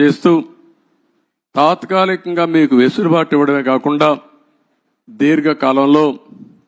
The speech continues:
మీ జీవితాలకు వెలుగొచ్చే విధంగా చేయాల్సిన బాధ్యత ప్రభుత్వాలపైన ఉంది. ఈరోజు హైదరాబాద్ని అభివృద్ధి చేశాం,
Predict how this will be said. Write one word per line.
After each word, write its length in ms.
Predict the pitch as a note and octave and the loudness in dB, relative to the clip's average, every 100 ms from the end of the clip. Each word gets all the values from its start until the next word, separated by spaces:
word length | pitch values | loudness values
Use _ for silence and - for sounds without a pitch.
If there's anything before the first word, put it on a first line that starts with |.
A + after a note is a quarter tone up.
| _ _ - | _ _ -8
మీ 220 | C3 B2+ | -2 -2
జీవితాలకు 920 | G2+ A#2 C#3 C#3+ D3 D3 C#3+ C3+ C3 | -4 0 2 2 0 0 0 0 -2
వెలుగొచ్చే 520 | A#2 A#2+ C#3 D3 - | 0 2 2 0 -2
విధంగా 380 | C3+ B2 B2 B2 - | -4 -4 -2 -4 -2
చేయాల్సిన 400 | B2 A#2 A2 B2+ | -2 -2 -2 -6
బాధ్యత 480 | G#2+ G2 B2 D3+ D3+ D#3 D#3 _ _ _ _ _ _ - | -6 0 0 0 0 -2 -2 _ _ _ _ _ _ -8
ప్రభుత్వాలపైన 760 | A2+ B2 C3 B2+ A#2 G2+ A2+ | 0 0 0 -4 -4 -4 -6
ఉంది. 360 | A#2+ C3+ D3 C3 - - _ _ _ _ _ _ | -6 0 0 -2 -8 -20 _ _ _ _ _ _
ఈరోజు 280 | A#2+ B2+ C3+ | 0 2 2
హైదరాబాద్ని 720 | A#2+ A2+ B2+ C3+ C3 B2+ B2 | -2 -2 -2 0 -2 -2 -2
అభివృద్ధి 420 | A#2+ A2+ A#2+ - A#2+ | -2 0 0 0 -4
చేశాం, 440 | A2+ C3 G#2 F2 | -2 -2 -4 -6